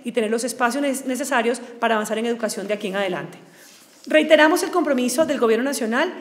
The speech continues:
de seguir trabajando de la mano de los distintos actores del sistema educativo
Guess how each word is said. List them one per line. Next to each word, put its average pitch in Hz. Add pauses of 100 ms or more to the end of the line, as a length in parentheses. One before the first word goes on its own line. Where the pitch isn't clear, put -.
(200)
de 247
seguir 262
trabajando 269
de 240
la 220
mano 254
de 262
los 226
distintos 233
actores 247
del 277
sistema 233
educativo 233